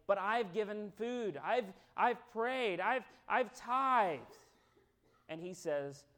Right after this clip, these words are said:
"Not everyone who has said to me, 'Lord, Lord,' will enter the kingdom of heaven, but the one here in First John who acknowledges the truth about himself and the truth about God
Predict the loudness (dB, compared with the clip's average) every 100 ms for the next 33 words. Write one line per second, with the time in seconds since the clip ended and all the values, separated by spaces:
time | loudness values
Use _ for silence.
0 | _ _ _ _ _ -14 -10 -6 -4 -4
1 | -6 -6 -10 -14 _ _ -16 -14 -10 -6
2 | -6 -6 -14 -12 -14 -14 -10 -10 -10 -8
3 | -8 -10 _ _ -16 -12 -10 -10 -10 -10
4 | -12 -12 -12 -14 -14 -14 -12 -16 _ _
5 | -12 -8 -8 -8 -6 -4 -2 -4 -10 _
6 | _ _ _ _ -16 -6 -4 -4 -6 -10
7 | -2 -2 -4 -10 -6 -4 -6 -8 -14 _
8 | -8 -6 -4 -4 -2 0 0 -2 -8 -8
9 | -12 -10 -8 -8 -6 -6 -6 -8 -12 -4
10 | -4 -4 -6 -12 -12 -12 -8 -8 -8 -8
11 | -6 -6 -2 0 0